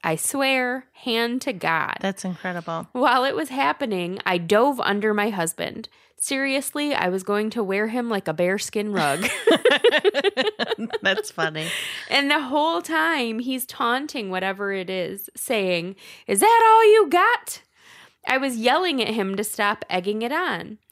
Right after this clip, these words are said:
Speaker 1: Our other roommates rushed into the room and the pants fell.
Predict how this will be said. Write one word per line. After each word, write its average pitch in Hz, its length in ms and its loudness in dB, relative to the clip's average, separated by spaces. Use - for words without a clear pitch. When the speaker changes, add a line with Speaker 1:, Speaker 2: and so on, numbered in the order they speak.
Speaker 1:
Our 240 180 4
other 330 300 0
roommates 233 480 -4
rushed 208 320 -2
into 330 260 -6
the 349 140 -6
room 202 420 -4
and 190 200 -6
the 180 60 -4
pants - 520 -8
fell. - 420 -6